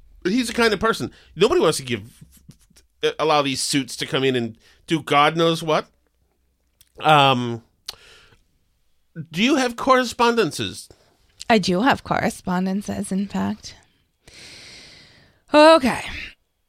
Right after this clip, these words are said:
Speaker 2: I sorted through some emails. I have a variety of a few different things to
Speaker 1: Yeah.
Speaker 2: read. Um, first, I have a pressing inquiry.
Speaker 1: Okay.
Speaker 2: Samuel writes,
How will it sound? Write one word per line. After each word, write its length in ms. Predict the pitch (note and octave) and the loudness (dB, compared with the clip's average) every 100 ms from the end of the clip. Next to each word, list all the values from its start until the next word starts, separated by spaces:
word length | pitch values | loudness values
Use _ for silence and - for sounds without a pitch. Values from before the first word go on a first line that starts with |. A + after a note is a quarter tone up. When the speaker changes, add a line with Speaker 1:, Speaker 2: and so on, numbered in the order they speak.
| _ _ _ - | _ _ _ -4
Speaker 2:
I 420 | G#3+ A3 G#3+ G#3+ - | 2 2 2 0 -4
sorted 480 | - C4 C4+ D4 C4 | -6 0 2 2 2
through 180 | A#3 A3 | 2 2
some 260 | G#3+ G3 | 0 -2
emails. 680 | - G#3 G#3+ A3 A3+ A#3 A#3+ - | 0 2 4 4 4 4 2 2
I 60 | |
have 180 | G#3 G3 | 4 4
a 60 | G3 | 2
variety 560 | G#3 A3 C#4 E4+ B3+ | 4 6 6 4 2
of 80 | G#3 | 0
a 80 | F#3+ | -2
few 240 | - G3 | 0 0
different 360 | F#3 F#3 - F#3 | 0 -2 -4 -4
things 520 | F#3+ F#3 F#3 - - | -4 -2 -2 -4 -4
to 80 | F#3+ | -2
Speaker 1:
Yeah. 80 | F3 | 0
Speaker 2:
read. 420 | E3+ E3 - G#3 - - - _ - - - | 0 0 -2 -4 -12 -20 -20 _ -20 -20 0
Um, 460 | G#3+ G#3 G3+ G3+ - - _ | 4 6 4 2 -2 -12 _
first, 400 | - D4+ B3+ C4 | 2 6 6 2
I 100 | G3+ | 2
have 120 | A#3 G#3 | 2 0
a 80 | |
pressing 480 | G3+ - E4 - A#3 | 0 2 2 2 -2
inquiry. 560 | F3 F3 F3 E3 F3 B3 _ _ _ - | -2 -2 -2 -4 -4 -8 _ _ _ -12
Speaker 1:
Okay. 260 | A#2 A#2+ C3 _ _ _ _ _ _ _ - - - - - - _ _ | -10 -8 -10 _ _ _ _ _ _ _ -20 -20 -20 -20 -20 -20 _ _
Speaker 2:
Samuel 680 | - C#4 C#4+ D4+ D4+ D4 C4+ | -2 4 4 6 6 6 6
writes, 500 | F#3+ G#3+ - - | 4 0 -4 -16